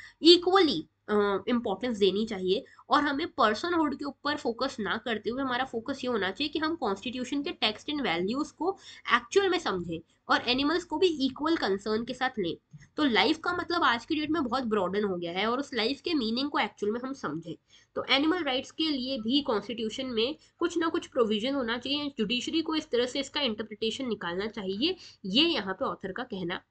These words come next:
है, ओके। तो ये था पूरा आर्टिकल। And कल जो मैंने क्वेश्चन पूछा था प्राइम मेरिडियन के बारे में, मुझे सिर्फ पांच लोगों का आंसर आया, and they are already the star of the day, ठीक है, उनको मैंने अलग से लिख कर भेजा है।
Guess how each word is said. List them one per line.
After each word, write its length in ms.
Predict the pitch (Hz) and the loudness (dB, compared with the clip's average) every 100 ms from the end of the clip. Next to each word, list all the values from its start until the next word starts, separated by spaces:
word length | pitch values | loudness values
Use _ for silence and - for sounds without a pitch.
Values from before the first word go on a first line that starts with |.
| - | -12
है, 200 | 185 - _ - | -12 -12 _ -12
ओके। 240 | 135 330 | -2 0
तो 380 | 320 - - - | 0 -4 -16 -2
ये 120 | 254 269 | 0 0
था 40 | |
पूरा 220 | 302 285 | -2 2
आर्टिकल। 460 | 277 196 254 262 294 - | 4 4 2 -2 -2 4
And 380 | 254 285 196 175 - _ _ _ _ _ _ - | 8 8 6 -2 -4 _ _ _ _ _ _ 4
कल 160 | 294 311 | 6 6
जो 100 | 311 | 4
मैंने 160 | 302 | 0
क्वेश्चन 380 | 302 240 - 269 | 2 0 0 -4
पूछा 220 | 247 254 | -6 -6
था 80 | 269 | -6
प्राइम 340 | - 226 220 | 0 2 2
मेरिडियन 420 | 247 190 190 214 220 | 2 0 2 0 0
के 100 | 208 | -2
बारे 220 | 170 170 | -2 -2
में, 180 | 233 285 - - - | -4 -6 -14 -20 -4
मुझे 200 | 247 302 | 0 0
सिर्फ 220 | - 285 | 0 -4
पांच 340 | - 202 214 220 | 0 0 2 0
लोगों 260 | 226 233 | 0 0
का 100 | 247 | 0
आंसर 280 | 220 208 233 | 0 -2 -2
आया, 260 | 196 208 - | 0 -2 -2
and 320 | 196 208 247 | 0 2 0
they 180 | 214 214 | 0 2
are 160 | 208 208 | 4 2
already 440 | 202 190 202 233 285 - 214 | 0 2 4 2 0 -2 -6
the 80 | 208 | 0
star 300 | 214 180 196 | 4 6 6
of 220 | 208 214 | 4 -2
the 140 | 190 208 | -4 2
day, 180 | 196 285 _ | 2 2 _
ठीक 140 | 202 233 | -6 -2
है, 60 | |
उनको 260 | 214 208 208 | -2 -2 -4
मैंने 140 | 202 | -4
अलग 240 | 208 196 214 | -2 -2 0
से 120 | 247 | -2
लिख 160 | 208 | -2
कर 180 | 202 214 | -2 -2
भेजा 280 | 196 185 220 | 0 0 0
है। 180 | 208 | -2